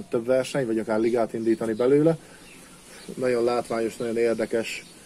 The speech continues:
a nézők számára is ez a verseny szerintem.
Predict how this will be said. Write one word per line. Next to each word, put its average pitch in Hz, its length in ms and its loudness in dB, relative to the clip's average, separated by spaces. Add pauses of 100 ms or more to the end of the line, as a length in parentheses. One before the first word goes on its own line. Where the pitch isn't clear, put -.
(380)
a - 40 -8
nézők 113 360 0
számára 113 480 0
is 104 100 -2
ez 110 100 -4
a 113 80 -2
verseny 117 360 -4
szerintem. 123 540 -4